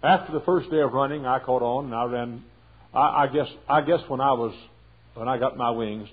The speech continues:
I could have run almost indefinitely, really. Um, but there's one thing that always bothered me. I could chin, I could do push-ups, I could climb the wall on the obstacle course.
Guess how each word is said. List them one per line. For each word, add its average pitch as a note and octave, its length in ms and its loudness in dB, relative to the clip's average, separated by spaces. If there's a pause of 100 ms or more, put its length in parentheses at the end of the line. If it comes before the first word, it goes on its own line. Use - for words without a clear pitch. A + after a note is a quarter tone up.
I B2 160 2
could A#2 140 -8
have G#2+ 140 -4
run A#2+ 180 -6
almost A#2+ 440 -2
indefinitely, G2 640 -10 (460)
really. G2 260 -2 (720)
Um, A2 400 4 (1040)
but D3+ 220 6
there's C#3+ 200 2
one A3 260 0
thing F3+ 200 -2
that C#3+ 60 -4
always D#3+ 320 2
bothered G#2 420 -2
me. F2 240 -14
I C#3+ 120 8
could C3+ 180 2 (120)
chin, G#3 440 0 (800)
I D#3 140 8
could C#3+ 100 4
do A#2+ 120 -2
push-ups, F#3 600 0 (840)
I C#3 100 6
could C3+ 180 -2
climb E3+ 400 2
the B2 280 -4 (420)
wall E3 440 8
on C3 100 -4
the B2 80 -4
obstacle C#3+ 460 2
course. C#3 340 -4